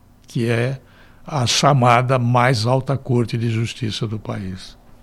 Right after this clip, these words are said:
Há outras informações sobre isso, mas eu, limitado pelo tempo, não vou comentá-las,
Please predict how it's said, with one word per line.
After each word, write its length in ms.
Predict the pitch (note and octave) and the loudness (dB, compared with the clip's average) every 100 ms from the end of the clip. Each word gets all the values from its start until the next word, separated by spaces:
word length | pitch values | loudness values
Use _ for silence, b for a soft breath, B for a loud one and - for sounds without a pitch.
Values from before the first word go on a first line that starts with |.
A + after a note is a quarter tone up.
| - - B B B B B B | -20 -20 B B B B B B
Há 80 | - | 6
outras 400 | C4 C#4+ B3+ F#3+ | 8 8 6 6
informações 720 | G3 - E3+ E3 C#3 D#3+ C#3 | 4 4 4 6 4 4 2
sobre 300 | D3 B2 D3+ | 2 2 2
isso, 260 | F3 - D3+ | 2 2 2
mas 280 | D#3 C#3 | 2 2
eu, 320 | C#3 D#3 D#3 D3+ | 2 2 2 2
limitado 640 | C#3 C#3+ B2+ C3+ B2+ A#2+ | 2 2 2 2 2 2
pelo 220 | C3 A#2 | 0 -2
tempo, 380 | A2 C#3 C#3+ C#3+ | -2 -2 0 2
não 180 | C3+ C#3+ | 2 4
vou 180 | B2 B2 | 2 0
comentá-las, 960 | B2+ A#2+ A#2+ A2 D#3 F3 B2+ A2 - | 0 0 -2 0 2 4 2 0 -4